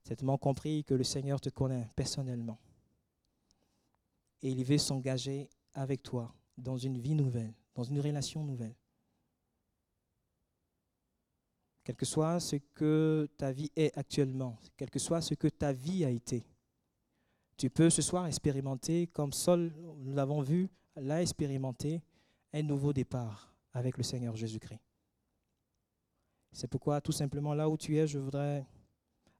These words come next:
t'inviter à lever la main et nous allons prendre le temps de prier ensemble, Seigneur, pour toi. Amen.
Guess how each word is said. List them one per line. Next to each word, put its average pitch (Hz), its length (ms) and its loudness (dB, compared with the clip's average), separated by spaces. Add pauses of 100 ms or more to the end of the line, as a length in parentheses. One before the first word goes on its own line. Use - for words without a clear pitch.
(160)
t'inviter 165 500 2
à 147 80 2
lever 143 240 2
la 143 120 -2
main 143 200 -2 (600)
et 131 80 -2
nous 143 120 2
allons 143 300 2
prendre 151 340 -4
le 135 100 2
temps 139 300 -4 (440)
de 127 100 -2
prier 120 460 -4 (420)
ensemble, 120 420 -4
Seigneur, 117 320 -4
pour - 200 -8
toi. 113 200 -8 (1400)
Amen. 113 280 -10